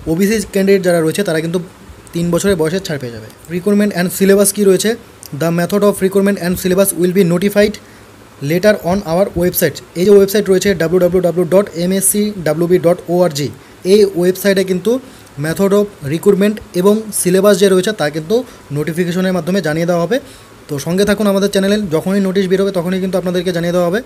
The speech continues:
তো আবেদন করতে গেলে কিন্তু application fee দিতে হবে। তো এখানে বলেছে application fee non-refundable, তো application fee কিন্তু return করা হবে না। ওবিসি এবং ইউআরদের ক্ষেত্রে অ্যাপ্লিকেশন ফি হচ্ছে দুশো বিশ টাকা, আর এসসি, এসটি,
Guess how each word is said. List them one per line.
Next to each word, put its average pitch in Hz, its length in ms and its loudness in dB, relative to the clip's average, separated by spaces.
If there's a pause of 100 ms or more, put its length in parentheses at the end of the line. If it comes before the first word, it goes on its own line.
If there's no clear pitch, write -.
(120)
তো 165 120 -2
আবেদন 196 400 2
করতে 208 300 0
গেলে 208 180 2
কিন্তু 202 220 -2
application 185 420 0
fee 185 220 -2
দিতে 185 180 2
হবে। 190 260 4 (440)
তো 175 80 -2
এখানে 196 200 0
বলেছে 208 240 2
application 190 440 0 (140)
fee 196 220 0 (120)
non-refundable, 190 1000 0 (340)
তো 156 80 -2
application 180 500 -2 (120)
fee 185 200 -2
কিন্তু 190 360 0 (320)
return 190 240 0
করা 185 200 0
হবে 160 220 0
না। 196 120 -4 (320)
ওবিসি 190 340 0
এবং 208 300 4 (100)
ইউআরদের 185 380 4
ক্ষেত্রে 202 380 2 (520)
অ্যাপ্লিকেশন 196 380 0
ফি 208 220 0
হচ্ছে 202 220 4
দুশো 185 220 0
বিশ 170 280 -4
টাকা, 220 360 -2
আর 131 180 -8
এসসি, 196 360 2
এসটি, 220 340 0